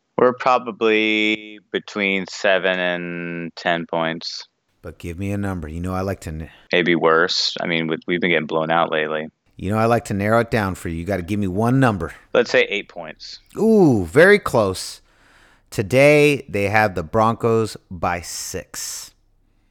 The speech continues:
Speaker 2: Broncos by six. Now, the question is, Raymond,
Speaker 1: Mm.
Speaker 2: do you take that bet?
Speaker 1: I think you take the over. You should have taken the over on Seattle.
Speaker 2: Ugh.
Speaker 1: Clearly.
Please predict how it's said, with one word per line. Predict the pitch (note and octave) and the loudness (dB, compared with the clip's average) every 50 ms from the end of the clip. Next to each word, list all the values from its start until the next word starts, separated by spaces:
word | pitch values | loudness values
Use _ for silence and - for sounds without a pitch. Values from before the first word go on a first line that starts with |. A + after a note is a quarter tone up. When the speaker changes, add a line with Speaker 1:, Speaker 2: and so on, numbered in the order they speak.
| _ _ _ _ _ _ | _ _ _ _ _ _
Speaker 2:
Broncos | - B2 C3+ C3 D#3 C#3+ G#2+ | 0 0 0 2 0 -4 0
by | - C3+ B2+ | 2 0 0
six. | A2+ - - - A#2 G#2 - - - - - - - - | 0 -2 -6 -4 -4 -4 -4 -6 -12 -18 -20 -16 -6 -2
Now, | C3+ C#3 | 0 0
the | B2+ - | 2 4
question | - G#3+ A3+ - - A3+ | 6 6 6 6 6 6
is, | B3 A#3+ E3+ F#3+ | 6 6 8 8
Raymond, | G#3+ G3 E3+ D3 A2+ F#2 - _ _ _ - | 6 6 6 6 4 0 -4 _ _ _ -8
Speaker 1:
Mm. | G2+ G2+ G2+ F#2 E2 - _ _ _ _ _ _ _ _ _ | -6 -4 -4 -4 -6 -10 _ _ _ _ _ _ _ _ _
Speaker 2:
do | - E2+ | -12 -10
you | D#2+ D#2+ D#2+ | -8 -8 -8
take | - F2+ F2 - - | -8 -8 -8 -6 -6
that | G2+ F#2+ - - | -6 -6 -4 -4
bet? | G#2 A#2+ B2 - _ _ _ _ _ _ _ - | -4 -6 -6 -8 _ _ _ _ _ _ _ 0
Speaker 1:
I | - C3 | 0 2
think | C#3+ C#3+ C3 | 2 2 0
you | B2 | 0
take | - C3+ B2 G2 | 2 2 0 2
the | - - | 0 -2
over. | - E2+ F2+ F2+ E2+ F2+ F2+ E2 - _ _ _ _ _ _ _ _ _ _ _ _ _ - | -2 -2 -4 -4 -4 -4 -6 -6 -8 _ _ _ _ _ _ _ _ _ _ _ _ _ -18
You | G#2 | -14
should | - - A2 G2+ | -10 -6 -6 -6
have | F2+ - | -4 -2
taken | - F#2+ F2 G2 | -4 -4 -2 -2
the | F2+ E2+ E2 | -4 -2 0
over | E2 F2 E2+ E2+ F2 | 2 2 2 2 2
on | E2+ E2+ E2+ | 2 2 0
Seattle. | - - - E2 E2 E2+ D#2+ E2 D#2 - - _ _ _ - E3 F#3 | -4 -6 -2 2 2 4 4 2 2 -2 -6 _ _ _ -20 -16 -12
Speaker 2:
Ugh. | G3 G3+ G#3 G#3 G3 E3+ D3 - - - - - - - - _ _ _ - - _ - _ _ _ _ - | -10 -6 -2 -2 0 0 0 -2 -4 -6 -10 -12 -16 -18 -20 _ _ _ -20 -20 _ -20 _ _ _ _ -6
Speaker 1:
Clearly. | - - A2+ A#2 A#2 A2+ G#2+ G2 F#2 F#2+ F#2+ | 0 2 4 4 6 4 4 4 2 2 0